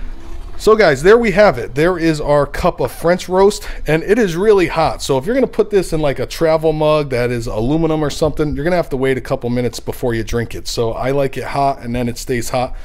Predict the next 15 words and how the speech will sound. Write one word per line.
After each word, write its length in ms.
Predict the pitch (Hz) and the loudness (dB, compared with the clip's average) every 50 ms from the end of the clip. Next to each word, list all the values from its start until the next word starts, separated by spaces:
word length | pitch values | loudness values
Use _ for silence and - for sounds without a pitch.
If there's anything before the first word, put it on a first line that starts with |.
| - - - - | -8 -8 -8 -4
for 160 | - 131 117 | -2 -2 0
a 40 | 113 | 0
long 260 | 113 123 127 120 113 | 0 0 0 -2 -2
period 260 | - - 135 120 110 | -2 -2 -2 -2 -2
of 80 | 92 - | -4 -4
time. 320 | - 127 120 101 90 87 - - - - - - - - - - - - - - - - - - - - - - - - - | -4 -4 -4 -4 -4 -6 -8 -8 -8 -6 -6 -6 -6 -6 -4 -6 -6 -6 -6 -8 -8 -8 -8 -10 -8 -6 -6 -4 -2 -2 0
So 220 | - 214 208 190 | 2 2 2 4
in 160 | 202 233 240 | 4 2 4
the 100 | 233 220 | 4 2
end, 160 | 220 220 214 | 2 2 2
guys, 260 | 208 202 202 214 - - | 4 4 4 4 2 0
this 200 | 226 - - 214 | -4 -4 -4 -4
is 100 | 185 - | -2 -2
the 80 | 190 | -4
Keurig 680 | 185 - - - 214 196 202 202 202 202 214 208 202 196 | -4 -4 -4 0 2 2 2 4 2 2 0 0 -4 -6